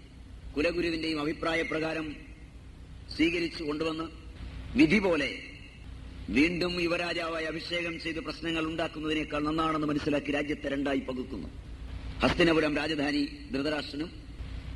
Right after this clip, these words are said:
വികസിതമല്ലാത്ത ഖാണ്ഡവപ്രസ്ഥം പാണ്ഡവന്മാർക്കുമായി നൽകുന്നു. ഖാണ്ഡവദാഹ സമയത്ത് കൃഷ്ണനാൽ രക്ഷിക്കപ്പെട്ട മയൻ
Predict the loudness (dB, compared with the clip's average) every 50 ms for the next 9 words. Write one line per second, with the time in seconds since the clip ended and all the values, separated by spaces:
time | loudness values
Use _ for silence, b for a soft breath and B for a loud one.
0 | -4 2 4 4 6 6 4 2 2 0 0 0 0 0 -2 -2 -2 -4 -4 -4
1 | -4 -4 -6 -6 -8 -12 -16 -16 -16 -14 -12 -12 -10 -8 -8 -8 -4 0 2 2
2 | 2 2 2 0 0 0 -2 -4 -6 -6 -4 -4 -4 -4 -6 -10 -12 -12 -12 -10
3 | -10 -10 -10 -6 0 4 4 6 6 6 4 4 4 2 2 0 0 -2 -4 -4
4 | -4 -4 -4 -6 -6 -8 -8 -10 -10 -10 -10 -10 -8 -8 -8 -8 -6 -8 -8 -8
5 | -8 -4 0 4 6 6 6 6 6 4 4 2 2 0 0 -2 -2 -4 -4 -4
6 | -2 -2 -4 -4 -6 -8 -8 -8 -10 -10 -10 -10 -10 -10 -10 -10 -10 -2 2 2
7 | 2 4 4 2 4 4 4 4 2 0 -2 -2 -4 -6 -6 -4 -4 -4 -4 -4
8 | -4 -2 -2 -2 -4 -4 -6